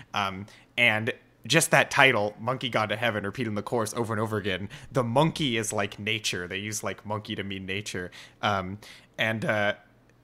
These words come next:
the, the way that, that he, he writes about pollution in this track, like, um, um,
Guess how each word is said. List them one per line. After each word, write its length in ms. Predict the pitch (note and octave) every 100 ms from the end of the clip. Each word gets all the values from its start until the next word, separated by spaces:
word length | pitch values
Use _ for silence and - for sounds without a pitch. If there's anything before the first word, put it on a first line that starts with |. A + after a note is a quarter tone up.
| _ _ - -
the, 380 | C#3+ D#3+ E3+ D3
the 100 | D3
way 160 | C#3+ G3
that, 220 | B3 D3+
that 180 | C3+ C3
he, 240 | B2 A2
he 160 | G#2+ A#2
writes 320 | G#2+ D3+ -
about 160 | A2 G#2
pollution 380 | A2 A#2+ - G#2
in 60 |
this 160 | G#2 -
track, 380 | - G2+ G2 -
like, 320 | G2+ F#2+ -
um, 340 | G2+ F#2+ G2 - - - _ _ _
um, 480 | A2 G#2 G2 F#2 G2+